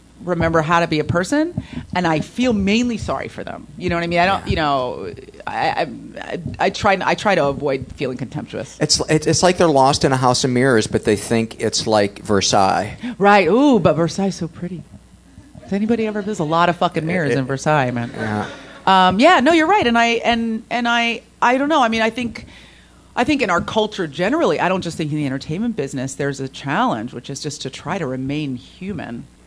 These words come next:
Speaker 1: you know, and be authentic. And I don't, I think that all powers, all external powers are pushing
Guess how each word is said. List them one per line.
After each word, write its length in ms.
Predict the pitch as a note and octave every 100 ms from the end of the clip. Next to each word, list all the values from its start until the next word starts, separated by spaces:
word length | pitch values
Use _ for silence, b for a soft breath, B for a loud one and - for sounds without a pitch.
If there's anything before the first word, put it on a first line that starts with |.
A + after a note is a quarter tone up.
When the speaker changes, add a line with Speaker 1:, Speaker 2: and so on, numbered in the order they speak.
| - _ -
Speaker 1:
you 100 | D3
know, 300 | C3+ C3+ - _ -
and 500 | D3+ D3 D3 C#3+ - - b b b b b
be 140 | E3 E3
authentic. 840 | C3 C3+ F3 G3 - A#2 - - _ b b b _
And 540 | D#3 D3+ D3+ D3 C#3 C3 - _
I 160 | D#3 D#3
don't, 180 | F3+ - -
I 80 | D3+
think 240 | F#3 D#3+
that 160 | D3+ -
all 240 | D3+ D#3
powers, 540 | D#3+ - D3+ D#3 D3 C#3+
all 180 | D#3+
external 380 | D#3 - E3+ D#3
powers 340 | C#3+ D3+ C#3+ C#3
are 80 |
pushing 560 | B2+ - D3+ D#3 C#3+ B2+